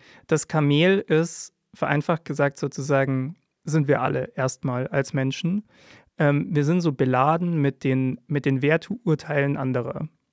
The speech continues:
sozusagen. Und wir übernehmen die einfach so. Das ist das Kamel. Und Nietzsche sagt,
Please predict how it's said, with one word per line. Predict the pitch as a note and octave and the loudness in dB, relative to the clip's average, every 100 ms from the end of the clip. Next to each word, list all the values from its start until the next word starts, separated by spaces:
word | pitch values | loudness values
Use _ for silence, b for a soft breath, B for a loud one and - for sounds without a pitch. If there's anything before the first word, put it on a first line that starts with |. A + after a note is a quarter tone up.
| _ | _
sozusagen. | - C#3+ D#3 D#3+ - - - | -10 -10 -8 -6 -6 -6 -4
Und | E3+ C#3+ | -2 2
wir | D3 - | 2 2
übernehmen | E3+ D3+ C#3+ D3 C#3+ | 2 2 4 4 2
die | C3 - | 0 -2
einfach | C3+ C3 B2 | -4 -4 -8
so. | - - D#3 | -8 -12 -10
Das | - D3 | -8 -10
ist | - - | -8 -8
das | C#3 | -6
Kamel. | D3 C3+ C#3+ E3 | -4 0 2 2
Und | E3 | 2
Nietzsche | D3 F#3 - | 0 0 -4
sagt, | D#3 D3 - | -2 -2 -4